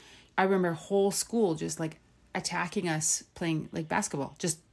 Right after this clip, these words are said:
yelling racial slurs, these high school students. And it was just like, you just got tougher and harder and harder and harder.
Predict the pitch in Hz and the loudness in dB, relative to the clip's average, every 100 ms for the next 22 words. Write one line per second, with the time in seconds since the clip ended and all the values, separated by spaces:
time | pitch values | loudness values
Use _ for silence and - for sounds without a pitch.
0 | _ _ - 196 190 185 190 180 202 - | _ _ -14 -4 0 2 2 2 2 0
1 | 180 - 151 185 185 180 196 - 175 - | -2 -2 -4 -2 -2 0 0 0 -4 -2
2 | 160 151 170 185 190 233 220 185 190 160 | -2 -2 -2 2 4 4 4 2 0 2
3 | 196 - 170 156 - - - - - - | 2 4 2 0 -2 -18 -20 -18 -8 -4
4 | 170 - 202 - 156 - - 180 175 196 | -2 0 0 -2 -6 -6 0 2 4 2
5 | - 175 165 185 180 175 175 - 185 156 | 0 -4 -2 2 4 4 2 0 0 4
6 | 185 240 180 151 | 6 6 4 0